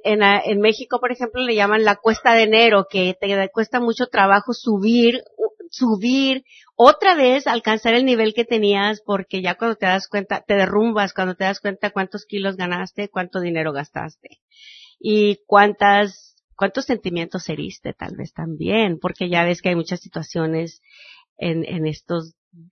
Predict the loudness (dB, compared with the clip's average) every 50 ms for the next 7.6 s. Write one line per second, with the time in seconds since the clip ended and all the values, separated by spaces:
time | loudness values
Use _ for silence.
0 | _ -8 -6 -4 -4 -4 -4 -6 -8 -6 -4 -4 -2 0 0 0 -2 -2 -6 -8
1 | -8 -6 -6 -6 -6 -4 -4 -4 -4 -4 -6 -8 -8 -6 -6 -8 -8 -8 -6 -6
2 | -6 -4 -4 -6 -6 -6 -6 -4 -4 -4 -2 0 2 2 2 2 2 0 0 -2
3 | -2 -4 -6 -6 -6 -8 -10 -12 -10 -12 -12 -12 -10 -12 -12 -10 -8 -6 -6 -6
4 | -4 -2 0 0 0 0 0 -2 -2 -2 -2 -2 -4 -6 -6 -6 -6 -6 -6 -4
5 | -6 -6 -6 -8 _ -20 -20 -20 -20 -20 -10 -4 -2 -2 0 0 -2 -2 -4 -6
6 | -8 -6 -8 -8 -6 -6 -8 -8 -8 -6 -4 -2 -2 -2 -2 -4 -6 _ _ _
7 | _ _ _ _ -6 -4 -2 -2 -2 -4 -4 -8